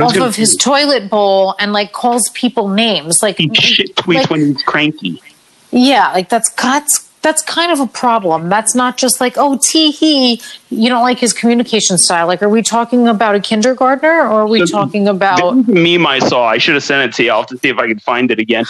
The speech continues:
Speaker 2: But it was, uh, Trump should start every, start every one of his Twitter comments with, "But mommy."
Speaker 1: Yeah. <laughs> I mean, I mean, pretty much.
Speaker 2: And
Speaker 1: So
Speaker 2: he's another one, though. So, le-, I mean,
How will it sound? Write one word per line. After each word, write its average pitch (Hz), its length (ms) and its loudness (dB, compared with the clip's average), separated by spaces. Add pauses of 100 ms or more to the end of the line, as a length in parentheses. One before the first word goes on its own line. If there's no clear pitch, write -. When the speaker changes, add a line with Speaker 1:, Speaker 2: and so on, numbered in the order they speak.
(380)
Speaker 2:
But 147 120 2
it 117 80 2
was, 143 260 2
uh, 135 220 2
Trump 175 320 -2
should 175 160 0
start 151 280 0
every, 147 280 0 (500)
start 139 300 0
every 139 160 0
one 135 200 2
of 123 80 -4
his 123 160 0
Twitter 131 300 0
comments 117 580 0
with, 127 200 -2 (320)
"But 262 280 0
mommy." 226 760 2 (800)
Speaker 1:
Yeah. 254 220 2 (760)
<laughs> - 60 -6 (840)
I 208 120 -2
mean, 196 300 -2 (760)
I 190 80 -2
mean, 175 160 0
pretty 156 220 -2
much. 135 400 -2 (1500)
Speaker 2:
And 254 140 2
Speaker 1:
So 277 280 4
Speaker 2:
he's 269 100 0
another 302 200 -2
one, 143 140 2
though. 107 220 2
So, 208 160 2
le-, - 220 0
I 220 100 -2
mean, 233 220 0